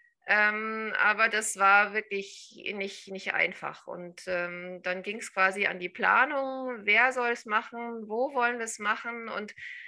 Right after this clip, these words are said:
das ist ein ziemliches, knackiges Protokoll. Also wir hatten praktisch, war geplant, es ging über fünfundzwanzig Wochen und in den fünfundzwanzig Wochen hat sie achtzehn Mal Therapie bekommen.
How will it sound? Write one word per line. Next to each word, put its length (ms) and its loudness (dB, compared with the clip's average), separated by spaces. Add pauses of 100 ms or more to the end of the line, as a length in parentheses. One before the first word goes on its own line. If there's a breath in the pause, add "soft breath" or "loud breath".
(180 loud breath)
das 160 -4
ist 180 2
ein 140 -6
ziemliches, 500 -2
knackiges 540 -2
Protokoll. 800 2 (600 soft breath)
Also 240 -2
wir 180 4
hatten 320 -2
praktisch, 640 0
war 200 6
geplant, 560 4
es 140 -10
ging 160 -6
über 180 -2
fünfundzwanzig 800 -6
Wochen 520 -4
und 80 0
in 60 2
den 100 0
fünfundzwanzig 720 -4
Wochen 320 -8
hat 160 -6
sie 120 0
achtzehn 440 -4
Mal 320 0
Therapie 480 -8
bekommen. 580 -10